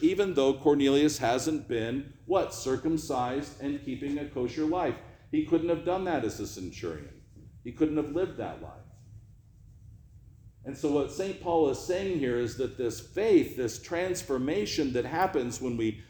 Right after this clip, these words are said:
listen to the word of God, when we, uh,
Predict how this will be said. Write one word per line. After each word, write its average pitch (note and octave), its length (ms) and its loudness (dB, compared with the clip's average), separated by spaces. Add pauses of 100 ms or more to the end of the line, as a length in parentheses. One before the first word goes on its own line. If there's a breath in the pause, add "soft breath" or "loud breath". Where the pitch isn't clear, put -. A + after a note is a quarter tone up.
(160 loud breath)
listen F3+ 720 2
to C#3+ 120 4
the A#2+ 280 2 (100)
word C#3+ 260 6
of B2 140 0
God, A#2 220 0
when A2+ 180 -2
we, G#2 280 0 (320 loud breath)
uh, G2+ 140 -8